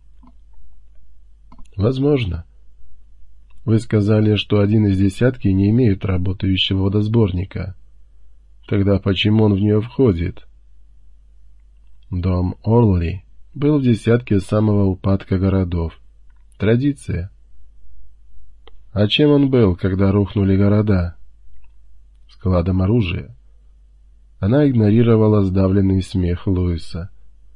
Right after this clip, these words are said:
«У них нежное чувство к оружию. Ваш световой излучатель...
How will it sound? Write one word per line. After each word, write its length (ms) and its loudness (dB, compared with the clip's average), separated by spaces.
«У 100 0
них 420 0
нежное 520 2
чувство 460 -2
к 100 -8
оружию. 580 0
Ваш 400 0
световой 600 0
излучатель... 840 -2